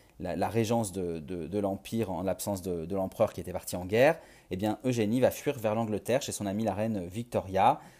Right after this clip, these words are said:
Elle va y vivre en exil, euh, à Camden Place, près de Londres, avec son fils, le prince impérial, qui va la rejoindre. Malheureusement, ce prince impérial va mourir en Afrique du Sud sous l'uniforme anglais en mille huit cent soixante-dix-neuf. Mais avant cela, ils vont être rejoints par l'empereur, qui lui va mourir sur le sol anglais, donc le neuf janvier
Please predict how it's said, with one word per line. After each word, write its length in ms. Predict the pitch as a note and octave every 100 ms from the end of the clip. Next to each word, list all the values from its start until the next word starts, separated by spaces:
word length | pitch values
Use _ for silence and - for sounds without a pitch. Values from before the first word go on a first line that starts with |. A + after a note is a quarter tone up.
| -
Elle 120 | F#2+
va 120 | G2+ A2
y 80 |
vivre 220 | A#2 B2 G#2
en 120 | G2+
exil, 540 | G2+ G2 A#2 A#2+ G2 -
euh, 280 | F#2 F2+ D#2
à 60 |
Camden 460 | F2 A2+ G#2 F2+ F2
Place, 500 | - C3 F#3 - -
près 160 | - F#2+
de 80 | F2
Londres, 480 | F2+ A#2+ F3 B2 -
avec 240 | - F2+ -
son 120 | F#2
fils, 320 | - D#3 E3
le 60 | F2
prince 220 | - -
impérial, 420 | F2+ F2 G2 G2+
qui 140 | - E2
va 160 | E2+ D#2 C#2+
la 80 | F2
rejoindre. 560 | G2 F#2+ A#2 E3+ C#3 - - - _ _ -
Malheureusement, 340 | F#2 F#2+ G#2+
ce 120 | -
prince 200 | - G2
impérial 360 | F#2+ F#2 G2 G2+
va 100 | F2+
mourir 340 | F#2 F#2+ G#2
en 80 | F#2
Afrique 220 | F2+ - F#2+
du 100 | G2
Sud 200 | - G2+
sous 140 | -
l'uniforme 400 | F2+ F#2 F#2+ F#2+
anglais 260 | F#2+ G2+ G2+
en 80 |
mille 120 | F2+ F2+
huit 60 |
cent 140 | F2+ F#2+
soixante-dix-neuf. 840 | F#2 F2+ F2 E2+ A2+ D#3 - - _ - - _ -
Mais 60 |
avant 160 | G#2+ F#2
cela, 460 | - A2+ C#3 D3+ -
ils 120 | G2+
vont 120 | G#2
être 180 | G#2 G#2+
rejoints 340 | G2+ G2 A2+
par 140 | G2 F#2
l'empereur, 460 | G#2 - G#2+ D3
qui 160 | - G2
lui 220 | F2+ A#2
va 100 | A2
mourir 320 | F#2+ F#2 A2
sur 140 | - F#2
le 60 |
sol 200 | F2+ G#2
anglais, 320 | F#2 F2+ G#2
donc 240 | A#2 A2 -
le 80 | F#2
neuf 340 | G#2 B2 - F#2
janvier 460 | F#2+ E2+ F#2+ A#2+